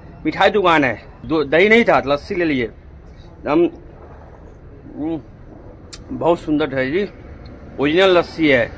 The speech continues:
देसी, लोकल। तो ये घर के बना हुआ लस्सी है, इसलिए ले लिए।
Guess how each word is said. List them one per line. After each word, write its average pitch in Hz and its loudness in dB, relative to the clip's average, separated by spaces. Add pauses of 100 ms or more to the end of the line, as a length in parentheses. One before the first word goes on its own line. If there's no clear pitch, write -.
(120)
देसी, 160 0 (340)
लोकल। 165 4 (1160)
तो 147 -6
ये 143 0
घर 156 2
के 175 0
बना 175 4
हुआ 175 6
लस्सी 170 0
है, 190 2
इसलिए 185 2 (340)
ले 127 -2
लिए। 120 -2